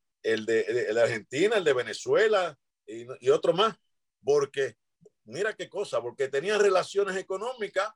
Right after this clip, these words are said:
o relaciones políticas con Cuba. Y el que tú dices relaciones políticas, incluso en Puerto Rico, los, los, la, la, la extrema derecha cubana los atacaba, ¿ah? Poniéndole bombas, eh, algunos tomándole rehén a, a, a los cónsules, ¿ah? Y todo en el setenta,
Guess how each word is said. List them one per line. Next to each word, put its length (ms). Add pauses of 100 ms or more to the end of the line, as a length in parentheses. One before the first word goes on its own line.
(160)
o 120
relaciones 480
políticas 440
con 180
Cuba. 280 (760)
Y 80
el 80
que 80
tú 80
dices 160
relaciones 300
políticas, 260
incluso 320
en 100
Puerto 280
Rico, 220
los, 220
los, 200
la, 240
la, 220
la 120
extrema 380
derecha 340
cubana 360
los 120
atacaba, 500 (380)
¿ah? 140 (760)
Poniéndole 300
bombas, 440 (500)
eh, 80 (120)
algunos 400
tomándole 420
rehén 340
a, 40
a, 460
a 40
los 120
cónsules, 540 (260)
¿ah? 140 (1000)
Y 120
todo 220
en 60
el 60
setenta, 600